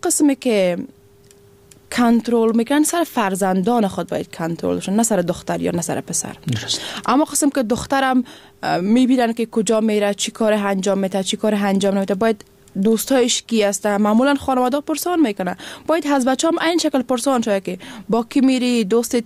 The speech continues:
Speaker 1: کی است، کجا میرین، خوب است، من خوش می‌شم دوستای تو رو ببینم. بعض اوقات، اه، خ-، اه، پدرها کوشش کنن که دوستای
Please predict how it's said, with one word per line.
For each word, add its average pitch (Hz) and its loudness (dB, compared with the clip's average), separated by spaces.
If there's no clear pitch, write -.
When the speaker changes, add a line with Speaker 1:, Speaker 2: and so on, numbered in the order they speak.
Speaker 1:
کی 226 0
است، 214 2
کجا 226 0
میرین، 226 4
خوب 247 0
است، 220 0
من 226 2
خوش 247 -2
می‌شم 226 2
دوستای 202 0
تو 247 0
رو 226 2
ببینم. 214 2
بعض 247 2
اوقات، 247 -2
اه، 202 2
خ-، - -12
اه، 196 -4
پدرها 226 2
کوشش 262 0
کنن 294 2
که 262 0
دوستای 285 2